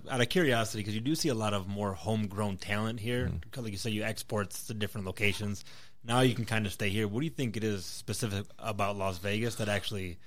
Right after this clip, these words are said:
Speaker 1: can grow that talent and make people successful and become professional?
Speaker 2: It's funny. I actually was wondering that the other day 'cause I was like, I was looking at my, not just soccer, obviously, but I was looking at, you know,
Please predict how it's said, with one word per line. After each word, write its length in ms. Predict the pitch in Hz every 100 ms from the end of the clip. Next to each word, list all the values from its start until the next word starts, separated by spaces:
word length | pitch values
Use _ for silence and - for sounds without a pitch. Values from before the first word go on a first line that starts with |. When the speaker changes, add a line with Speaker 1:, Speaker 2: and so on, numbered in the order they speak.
| - - - -
Speaker 1:
can 140 | 117 104
grow 440 | 92 95 113 117
that 260 | 107 101 104
talent 500 | 104 98 95 92 98
and 340 | 95 90 90 - -
make 240 | 107 107 98
people 200 | 107 85
successful 420 | 92 104 90 101
and 80 | 90
become 140 | 101
professional? 520 | - 101 87 - - - - -
Speaker 2:
It's 140 | -
funny. 240 | 127 143
I 180 | 101 104
actually 320 | 135 - 104
was 160 | 87 80
wondering 300 | 87 127 113
that 160 | 90 90
the 100 | 95
other 120 | 90
day 240 | 78 127 104
'cause 200 | - 95
I 80 |
was 160 | 101 95
like, 160 | 90 - - - - - -
I 100 | -
was 140 | 113 98
looking 200 | 107 101
at 120 | 67
my, 280 | 73 76 80
not 200 | - 135
just 200 | 90 -
soccer, 320 | 101 117 -
obviously, 320 | 82 80 - 80
but 180 | 82 78
I 40 |
was 120 | 90 90
looking 220 | 101 95
at, 200 | 82 -
you 120 | 190
know, 160 | 101